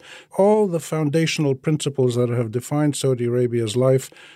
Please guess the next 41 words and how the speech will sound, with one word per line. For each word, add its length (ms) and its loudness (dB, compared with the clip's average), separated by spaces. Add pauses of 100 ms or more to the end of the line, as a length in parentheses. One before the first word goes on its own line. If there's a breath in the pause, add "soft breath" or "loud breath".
for 240 -4
about 320 0
the 80 -2
last 440 -2
hundred 360 0
years 240 4
or 80 -4
so. 260 -6 (640 loud breath)
And, 460 2
and, 160 2
and 260 2
now 220 4
Lebanon 460 2
is 160 2
just 280 0
one 300 2
little 380 4
peg 340 0
in 160 0
this, 340 -2
uh, 280 2
situation 760 -2
where 200 2
the 300 -2 (180)
Saudis, 680 0 (420 soft breath)
having 340 0
failed 560 0
with 180 -2
their 160 2
siege 380 0
of 160 -2
Qatar, 340 -2
having 280 -2
failed 340 0
with 160 -2
their 160 2
war 220 2
in 80 -4
Yemen, 320 -4
having 300 -6
failed 460 2